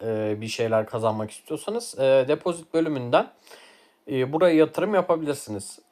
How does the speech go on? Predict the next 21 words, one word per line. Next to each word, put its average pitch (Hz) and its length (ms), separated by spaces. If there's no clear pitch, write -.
E, 113 200
minimum 185 420
on 180 280
dolar 120 340
diyor 107 120
arkadaşlar. 98 800
Buna 143 200
dikkat 127 340
edelim. 104 340
Sonrasında 170 640
withdrawal 165 640
bölümü 139 300
çekim 143 440
var. 117 220
Withdrawal 170 600
balance 160 320
sıfır - 280
nokta 156 260
yirmi 156 400
diyor 127 180
bakın. 196 320